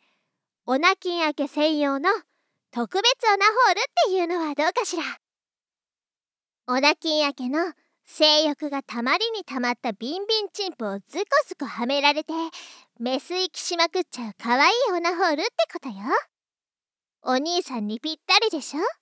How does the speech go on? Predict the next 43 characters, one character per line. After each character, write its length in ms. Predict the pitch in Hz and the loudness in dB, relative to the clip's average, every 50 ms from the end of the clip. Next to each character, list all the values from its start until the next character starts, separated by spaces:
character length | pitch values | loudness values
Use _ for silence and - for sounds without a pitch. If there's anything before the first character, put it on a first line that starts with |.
| _ _ _ _ _ _ _ - 719 494 - 403 392 - 554 640 - - 932 1077 - _ - 880 831 762 698 - - _ _ _ _ _ _ _ _ _ _ _ _ _ _ _ _ _ _ _ _ _ _ _ _ _ _ _ _ _ _ _ _ - | _ _ _ _ _ _ _ 4 4 4 4 -2 0 4 4 4 4 2 -4 -6 -8 _ -10 -10 -10 -10 -14 -18 -20 _ _ _ _ _ _ _ _ _ _ _ _ _ _ _ _ _ _ _ _ _ _ _ _ _ _ _ _ _ _ _ _ 0
<laughs> 0 | |
お 80 | 247 | 0
兄 260 | 240 277 349 403 415 | 2 2 2 0 -2
さ 160 | - 320 277 233 | -2 -2 -6 -6
ん 60 | 220 | -6
の 80 | 196 | -4
用 260 | 208 233 269 302 285 - | -2 2 4 4 4 2
途 100 | 214 196 | 0 -4
は、 260 | 214 277 330 330 - _ _ _ _ _ _ | -2 0 0 0 -2 _ _ _ _ _ _
オ 160 | - 233 247 | -2 0 2
ナ 160 | 285 339 370 | 2 2 0
キ 220 | - - 381 370 370 | 0 -2 -2 -2 -2
ン 40 | - - | -2 -4
明 80 | 320 | -6
け 140 | - 349 330 | -4 -2 0
用 200 | 320 320 311 311 | 0 2 0 2
の 120 | 320 381 440 - - _ _ _ _ _ _ _ | 2 2 0 0 -4 _ _ _ _ _ _ _
メ 180 | 269 262 269 294 | -2 -2 -2 -2
ス 140 | - - 381 | 0 -2 0
行 120 | 392 392 | 0 0
き 140 | - 403 349 | 0 2 2
オ 80 | 381 403 | 2 4
ナ 160 | 370 311 262 | 2 2 4
ホ 100 | 226 392 | 6 6
っ 40 | 453 - - | 4 6 2
て 80 | 554 - | -2 -4
決 100 | - 320 | -2 0
ま 120 | 320 330 | 2 2
っ 20 | 359 - | 2 2
た 120 | 403 415 | 0 0
し、 160 | - - 359 320 269 - _ _ _ _ _ _ _ _ _ _ _ _ _ | 0 -4 -6 -6 -10 -12 _ _ _ _ _ _ _ _ _ _ _ _ _
私 440 | 247 247 - - 349 359 - 349 359 | 2 4 6 6 6 4 4 0 -4
に 140 | 349 320 | -6 -6
使 180 | - - - 339 | -8 -4 4 6
わ 140 | 330 339 349 349 | 8 10 10 8
れ 80 | 349 | 6
る 120 | 349 359 359 | 4 2 0
時 260 | 370 349 - 349 285 | 0 -2 0 0 -2
が 120 | 240 233 | -2 -2
来 140 | - - 320 | -2 0 2
る 100 | 370 359 | 2 2
ま 120 | 339 294 | 2 -2
で、 60 | 269 | -6